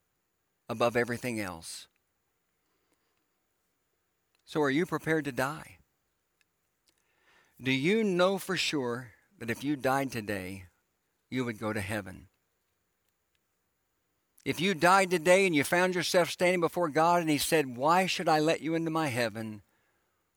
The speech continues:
what would you say? Listen to me close. If you have any doubts about that at all today, then don't live another moment with those doubts. Reach out right now to the online pastor, to the online host.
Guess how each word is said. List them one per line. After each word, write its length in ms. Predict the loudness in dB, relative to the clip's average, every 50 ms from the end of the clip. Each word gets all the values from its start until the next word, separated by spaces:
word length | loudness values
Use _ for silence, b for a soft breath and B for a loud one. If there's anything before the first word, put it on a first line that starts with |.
| _ _
what 180 | -6 -4 -4 -4
would 140 | -6 -10 -10
you 100 | -10 -8
say? 440 | -6 -4 -4 -4 -4 -6 -10 -14 -20 _ _ _ _ _ _ _ _ _ _ _ _ _ _ _ _ _ _ _ _ _ _ _ b b b b b b
Listen 280 | b 0 0 0 0 -2
to 80 | 0
me 100 | 0 0
close. 320 | 0 0 -2 -2 -2 -2 -8
If 100 | -6 -2
you 120 | 2 2
have 180 | 4 4 2 0 0
any 260 | 0 2 2 2 0
doubts 400 | 2 2 2 2 2 0 -2 -4
about 300 | -4 -2 -2 -2 -2 -2
that 180 | -2 -2 -2 -2
at 120 | -2 -4
all 180 | -4 -4 -6 -6
today, 500 | -8 -8 -6 -4 -4 -4 -6 -8 -12 -14 -20 _ _ _ _ _ _ _ _ _ _ _ _ _ _ _ _ _ _ _ _ _ _ _ -6
then 300 | 0 0 2 2 2 2
don't 460 | 2 2 4 4 2 2 0 -6 -16 -20 -20 _ _
live 640 | -10 -4 0 2 4 4 4 2 2 0 -6 -8 -6
another 400 | -4 -2 0 2 0 0 0 -2
moment 480 | -2 -2 -2 -2 -2 -2 -2 -4 -4 -6
with 160 | -8 -10 -8
those 240 | -8 -8 -8 -8 -8
doubts. 540 | -6 -6 -6 -6 -8 -10 -10 -12 -14 -14 -16 _ _ _ _ _ _ b b b b b b b b b b b b
Reach 240 | 0 2 2 4
out 180 | 4 4 4 4
right 320 | 4 4 4 4 4 2
now 340 | 0 0 2 2 2 0 -2
to 140 | -4 -4 -2
the 160 | 0 2 4
online 480 | 4 4 4 4 2 2 2 2 0 -2
pastor, 480 | -2 -2 -2 -2 -2 -4 -4 -8 -10 -10
to 100 | -10 -6
the 160 | -4 0 2
online 420 | 2 2 2 2 0 0 0 -2
host. 560 | -4 -4 -6 -6 -6 -8 -10 -14 -16 -16 -18